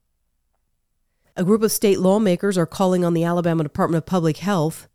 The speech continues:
about recent decisions to change rules involving covid nineteen reporting requirements. The state lawmakers have written a letter to the A D P H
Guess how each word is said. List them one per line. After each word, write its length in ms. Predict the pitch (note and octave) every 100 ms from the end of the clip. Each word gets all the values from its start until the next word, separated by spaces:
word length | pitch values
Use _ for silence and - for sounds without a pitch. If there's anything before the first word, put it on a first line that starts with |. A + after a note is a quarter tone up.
| -
about 260 | F3 E3
recent 340 | E3 G#3+ B3 E3
decisions 800 | F#3 G3+ F3+ F3 F3 E3 - -
to 100 | -
change 400 | D3+ G#3 F3+ F3
rules 480 | D3+ G3 G#3 F3 F3
involving 600 | F3+ D#3+ D#3+ D#3+ D#3+ D3+
covid 340 | - F#3+ F3+
nineteen 480 | F3 E3 E3 - E3+
reporting 540 | E3 D#3 - D#3+ D#3 D3
requirements. 840 | D3 - - G3+ F3 - - - -
The 80 |
state 240 | C#3+ F3 D#3+
lawmakers 560 | E3 F3 E3 D#3+ E3
have 160 | E3 C#3
written 160 | E3 D#3
a 60 |
letter 280 | D3 E3 A3
to 100 | A3+
the 180 | D#3+ D3
A 80 | D#3
D 140 | D3+
P 260 | D3 E3 C#3+
H 340 | C#3 C#3 -